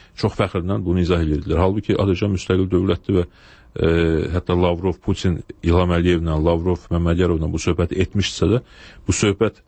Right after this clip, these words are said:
e, bu cür gözlənilməz halda arenaya çıxmazdan əvvəl Amerika tərəfi ilə də bu məsələ danışılmalı idi. Axı bu, burada uşaq oyunları oynanılmır ki, kimsə kimsə tələsik bir fakt qarşısında qoysun,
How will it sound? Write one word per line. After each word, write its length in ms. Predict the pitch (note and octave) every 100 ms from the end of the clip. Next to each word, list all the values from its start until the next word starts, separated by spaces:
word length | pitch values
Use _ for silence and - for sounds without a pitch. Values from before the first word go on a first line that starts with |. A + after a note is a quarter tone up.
| _ _ - -
e, 180 | D#2+ E2+ D#2+
bu 100 | G2
cür 160 | F#2 F2
gözlənilməz 520 | F2 F#2 F#2 G2 F#2
halda 280 | F2 E2+ F2 F2
arenaya 300 | F#2 F#2 E2
çıxmazdan 520 | - F#2 F2 F#2+ F2+
əvvəl 300 | F#2 C3 D3 - - - _ - -
Amerika 360 | G#2+ D3+ D3+ -
tərəfi 260 | F2 D#2+
ilə 120 | D#2+ D2+
də 60 |
bu 140 | D2+ D#2+
məsələ 300 | D#2+ - F2
danışılmalı 600 | F2 E2+ - E2+ D#2+ D#2+
idi. 100 | D2+
Axı 160 | D2 D#2+
bu, 120 | E2+ E2 D#2+ - -
burada 400 | - F2 E2 E2+ - -
uşaq 300 | D#2+ F2+ F2+
oyunları 240 | F2 F2 F2+
oynanılmır 420 | F#2 C3+ F3+ A2+
ki, 80 | -
kimsə 280 | - F#2 D#2+
kimsə 320 | E2 E2 G2+ - - - -
tələsik 460 | - E2 - F#2 - D#2+
bir 140 | D#2
fakt 220 | - E2+ -
qarşısında 380 | D#2 - D2+ D2
qoysun, 380 | D#2 D2 F2+